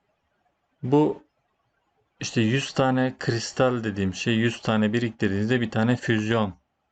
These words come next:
e, alabiliyorsunuz. E, yani fazla füzyonunuzla da şu malzemeleri takas edebiliyorsunuz. Beş K titan taşı alabiliyorsunuz mesela.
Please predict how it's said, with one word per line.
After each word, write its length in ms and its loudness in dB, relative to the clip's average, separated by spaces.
e, 60 -4
alabiliyorsunuz. 1040 -2
E, 120 0
yani 480 2
fazla 480 0
füzyonunuzla 920 0
da 240 2
şu 280 -2
malzemeleri 760 4
takas 380 -2
edebiliyorsunuz. 920 -4
Beş 420 -2
K 420 -2
titan 380 -2
taşı 280 -2
alabiliyorsunuz 760 0
mesela. 640 -4